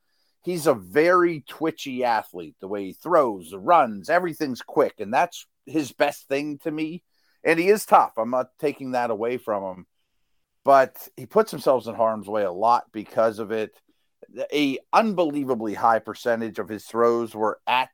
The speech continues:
or behind the line of scrimmage, like, shockingly high.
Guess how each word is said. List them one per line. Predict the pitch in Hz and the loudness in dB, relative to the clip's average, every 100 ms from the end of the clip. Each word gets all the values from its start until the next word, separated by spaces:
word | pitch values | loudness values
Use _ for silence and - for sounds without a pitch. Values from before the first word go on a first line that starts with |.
| - | -8
or | 113 | -6
behind | 98 90 110 120 123 | -4 -4 -2 -4 -4
the | 110 | -4
line | 104 113 104 | -2 -2 -4
of | |
scrimmage, | - 107 107 123 120 | -12 -8 -6 -6 -8
like, | 98 90 | -10 -12
shockingly | - - 139 113 131 107 95 92 | -14 -6 -4 -4 -6 -12 -12 -10
high. | 101 90 90 95 | -6 -4 -4 -6